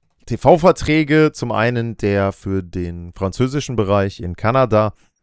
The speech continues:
und dann eben auch so ein bisschen die Frage in Richtung, ob es schon, ja, neue Informationen zum T-V-Vertrag in den U S A gibt. Der läuft, meine ich, bis zwanzig achtundzwanzig.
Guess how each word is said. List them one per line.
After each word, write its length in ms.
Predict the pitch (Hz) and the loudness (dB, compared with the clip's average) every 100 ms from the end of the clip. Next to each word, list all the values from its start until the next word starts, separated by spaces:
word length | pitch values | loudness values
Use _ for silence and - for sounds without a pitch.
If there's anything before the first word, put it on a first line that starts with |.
| _ | _
und 240 | 95 101 101 | -8 -6 -4
dann 100 | 90 | -4
eben 220 | 90 90 | -6 -8
auch 80 | 90 | -10
so 140 | 90 | -8
ein 20 | |
bisschen 320 | 85 98 98 90 | -8 -8 -8 -10
die 100 | 87 | -8
Frage 380 | 85 87 85 | -6 -6 -6
in 140 | 82 87 | -8 -8
Richtung, 420 | 92 - 92 90 - _ _ _ - | -8 -8 -10 -10 -16 _ _ _ -8
ob 180 | 95 - | -6 -4
es 160 | 101 - | -4 -4
schon, 380 | 101 92 92 - _ _ _ _ _ _ - | -4 -4 -8 -12 _ _ _ _ _ _ -6
ja, 180 | 87 85 | -6 -4
neue 580 | 85 107 113 113 110 - | 2 4 6 4 2 -4
Informationen 800 | 107 104 101 92 - 107 107 104 | -12 -8 -8 -8 -6 -6 -4 -8
zum 280 | - 104 98 | -6 -8 -6
T-V-Vertrag 760 | 104 - 101 101 95 92 92 95 | -8 -4 -4 -4 -6 -4 -6 -6
in 100 | 90 | -8
den 160 | 90 | -8
U 120 | 90 90 | -6 -8
S 140 | - | -8
A 220 | - 113 | -6 -6
gibt. 200 | 131 - | -6 -6
Der 100 | 98 | -6
läuft, 360 | 92 90 98 - | -4 -6 -6 -8
meine 160 | 92 | -10
ich, 100 | 98 | -10
bis 240 | - 90 - | -14 -14 -12
zwanzig 640 | 98 95 - 95 - - | -12 -12 -12 -16 -18 -16
achtundzwanzig. 1600 | 85 82 101 120 - - - 123 120 - - 113 120 - 113 - | -16 -14 -10 -10 -12 -12 -8 -8 -10 -16 -8 -8 -8 -10 -10 -10